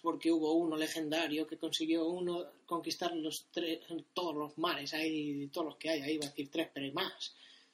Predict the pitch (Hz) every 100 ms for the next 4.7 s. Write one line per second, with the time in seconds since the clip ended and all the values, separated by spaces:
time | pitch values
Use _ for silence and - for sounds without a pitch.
0 | _ _ 151 147 143 185 180 175 165 156
1 | 160 165 156 156 151 151 151 160 165 151
2 | 151 156 151 165 156 151 160 151 147 147
3 | 156 - 151 147 143 147 160 175 151 139
4 | 143 143 143 139 135 -